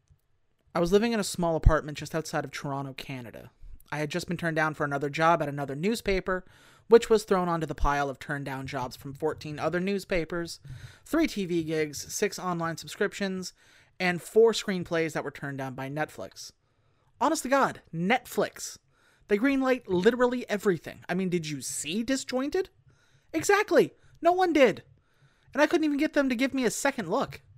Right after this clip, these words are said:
I mean, even my blog wasn't getting as many hits as it used to. Things were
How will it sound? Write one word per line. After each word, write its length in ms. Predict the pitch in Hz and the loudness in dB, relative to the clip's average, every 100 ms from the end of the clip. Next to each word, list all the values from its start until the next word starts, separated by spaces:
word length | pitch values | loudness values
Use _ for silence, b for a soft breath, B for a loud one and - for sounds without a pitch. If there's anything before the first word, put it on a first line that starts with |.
| B B B B B B B B B _ - | B B B B B B B B B _ -4
I 80 | 190 | 0
mean, 240 | 208 190 | 0 0
even 220 | 233 247 254 | -2 0 2
my 160 | 208 | 2
blog 460 | 208 175 214 254 190 | 2 2 6 6 4
wasn't 240 | 175 165 | 2 0
getting 200 | 160 156 | 0 -2
as 100 | 147 | -4
many 160 | 151 139 | -6 -6
hits 260 | 151 139 | -4 -6
as 60 | 131 | -6
it 80 | 95 | -10
used 260 | 131 - | -10 -12
to. 180 | - 82 | -12 -12
Things 320 | - 226 262 | -2 0 2
were 380 | 226 226 208 190 | 2 4 4 0